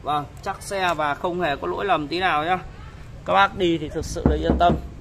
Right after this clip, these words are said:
Và phần, à, đèn của chiếc xe thì toàn bộ hệ thống đèn của xe này. Đấy, trong vắt luôn này,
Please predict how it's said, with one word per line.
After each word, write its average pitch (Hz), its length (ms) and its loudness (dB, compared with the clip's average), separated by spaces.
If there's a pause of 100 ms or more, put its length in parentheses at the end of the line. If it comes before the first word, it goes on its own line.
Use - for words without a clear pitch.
(380)
Và 170 160 6
phần, 185 300 2
à, 175 640 8 (240)
đèn 180 300 8
của 147 80 -2
chiếc 208 180 -6
xe 214 240 4
thì 175 100 -4
toàn 175 260 0
bộ 156 240 -4
hệ 185 160 -2
thống 202 220 -8
đèn 175 260 0
của 131 100 -6
xe 185 220 -2
này. 185 120 2 (580)
Đấy, 151 200 -6 (420)
trong 180 260 -2
vắt 214 220 -2
luôn 185 160 -2
này, 156 80 -2